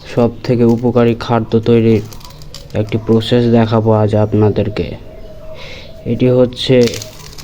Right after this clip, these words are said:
ধান এবং গমের মিশ্রণে তৈরি করা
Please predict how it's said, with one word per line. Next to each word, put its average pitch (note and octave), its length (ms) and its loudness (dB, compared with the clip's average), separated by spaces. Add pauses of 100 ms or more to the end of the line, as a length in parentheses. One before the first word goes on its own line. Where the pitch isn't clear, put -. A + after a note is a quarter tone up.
(680)
ধান B2 520 4 (280)
এবং A#2 460 4 (680)
গমের B2+ 460 4
মিশ্রণে B2 560 4
তৈরি A#2+ 360 4
করা A2+ 320 2